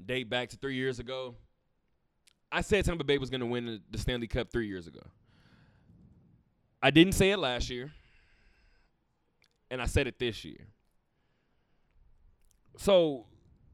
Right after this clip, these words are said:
Salim, one could surmise that on paper, and hell, even in play,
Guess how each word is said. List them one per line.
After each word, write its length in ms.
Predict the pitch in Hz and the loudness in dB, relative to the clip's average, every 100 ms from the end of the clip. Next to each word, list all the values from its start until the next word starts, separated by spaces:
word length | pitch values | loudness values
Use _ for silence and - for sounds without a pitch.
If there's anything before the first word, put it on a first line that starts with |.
| - | -8
Salim, 640 | - 214 214 208 160 120 - - | 0 2 2 0 -6 -16 -20 -18
one 400 | 127 147 247 370 | -4 2 4 2
could 180 | 226 208 | -6 -12
surmise 800 | 165 143 151 143 117 110 104 101 | -12 -10 -8 -8 -8 -12 -14 -10
that 320 | 123 113 95 _ _ _ _ _ - | -10 -10 -16 _ _ _ _ _ -12
on 220 | 185 151 | -10 -10
paper, 580 | - - 233 185 73 80 _ _ _ _ _ _ _ _ _ _ _ _ _ _ _ _ _ _ _ _ _ _ _ _ | -12 -12 -12 -14 -20 -20 _ _ _ _ _ _ _ _ _ _ _ _ _ _ _ _ _ _ _ _ _ _ _ _
and 120 | 117 | -20
hell, 260 | 117 175 113 | -16 -14 -8
even 220 | 147 190 | -8 -6
in 100 | 196 | -8
play, 400 | 147 151 240 92 | -8 -8 -10 -16